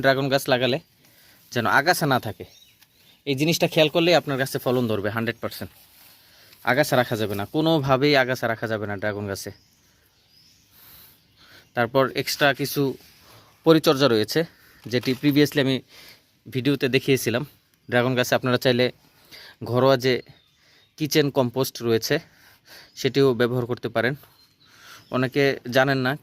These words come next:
কিচেন কম্পোস্ট কী। কিচেন কম্পোস্টটা হ-, হলো, আপনারা যে বাসায় যে কাজগুলো করেন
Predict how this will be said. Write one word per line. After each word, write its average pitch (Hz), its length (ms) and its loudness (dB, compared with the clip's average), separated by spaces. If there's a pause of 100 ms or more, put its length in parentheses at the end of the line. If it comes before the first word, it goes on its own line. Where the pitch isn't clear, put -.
কিচেন 127 240 -4 (100)
কম্পোস্ট 127 360 -8 (200)
কী। 117 100 -4 (540)
কিচেন 156 340 0
কম্পোস্টটা 156 440 0 (420)
হ-, 135 200 -4
হলো, 127 200 2 (140)
আপনারা 139 320 2 (300)
যে 123 80 0 (100)
বাসায় 135 340 0 (340)
যে 127 60 -2 (100)
কাজগুলো 135 340 2 (100)
করেন 117 180 2